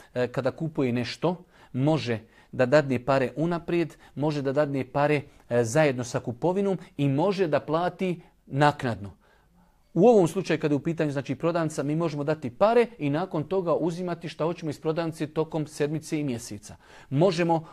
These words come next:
odemo standardno što svi ljudi rade, uzmu namirnice i na kasu platimo. I imamo treću varijantu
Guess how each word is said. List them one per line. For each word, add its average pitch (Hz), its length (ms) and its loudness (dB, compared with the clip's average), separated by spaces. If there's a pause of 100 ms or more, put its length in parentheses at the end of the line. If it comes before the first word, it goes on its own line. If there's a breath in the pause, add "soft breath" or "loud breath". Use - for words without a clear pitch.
(120)
odemo 147 360 6
standardno 147 500 0
što - 160 -8
svi - 140 -6
ljudi 139 280 -4
rade, 147 340 0 (280 loud breath)
uzmu 127 300 -2
namirnice 160 640 0
i 143 40 0
na 135 80 -2
kasu 151 400 -4
platimo. 175 500 -2
I 143 60 -2
imamo 165 280 0
treću 180 300 -2
varijantu 160 500 2